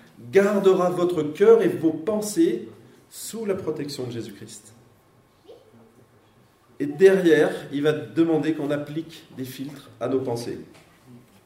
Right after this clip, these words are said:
Au reste, frère, que tout ce qui est vrai, tout ce qui est honorable, tout ce qui est juste, tout ce qui est pur, tout ce qui est aimable, tout ce qui mérite l'approbation, ce qui est vertueux, digne de louange, soit l'objet de vos pensées. » Vous savez quand j'ai appris cette phrase ?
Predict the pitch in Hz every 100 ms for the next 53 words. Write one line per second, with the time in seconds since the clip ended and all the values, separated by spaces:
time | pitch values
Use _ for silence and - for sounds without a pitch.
0 | _ 107 107 - - 127 - - _ _
1 | _ _ _ _ _ _ _ _ _ _
2 | _ _ _ 139 147 180 - 170 175 170
3 | 139 160 - 160 151 151 151 160 - 143
4 | 151 147 139 123 127 127 - 262 160 117
5 | 123 - - 127 120 117 117 - - 120
6 | - - 98 95 - - 120 127 127 123
7 | 117 113 117 117 117 - 120 123 123 123
8 | 117 120 117 110 131 - - 120 117 117
9 | 117 113 117 113 123 170 - - 233 170
10 | - 175 - - 135 147 -